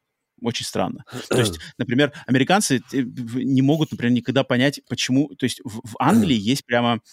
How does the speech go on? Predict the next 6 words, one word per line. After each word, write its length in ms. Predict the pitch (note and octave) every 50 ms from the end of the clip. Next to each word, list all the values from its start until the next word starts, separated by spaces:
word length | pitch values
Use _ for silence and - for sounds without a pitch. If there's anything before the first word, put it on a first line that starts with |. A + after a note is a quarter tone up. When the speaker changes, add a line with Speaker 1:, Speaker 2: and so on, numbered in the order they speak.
| - - - - _ _ _ _ -
Speaker 1:
э, 340 | A2 G#2 G2 G2 F#2+ F#2 F2+ _ -
правило 600 | - B2 B2+ D#3 F3+ F3 C#3+ B2+ G#2+ G2+ G2+ _ _ _ _ _ _ _ _ _ _ _ -
прерывать 480 | - B2 B2 A2+ A#2+ A#2+ C#3 C#3+ C3+ C3
рабочий 420 | A2+ G#2 G#2+ B2 - - - A2
день 300 | F#2+ A#2 D3 F3+ G#3 - -
на 500 | A#2+ G#2+ G#2+ A#2 B2+ C#3 D3 D3 -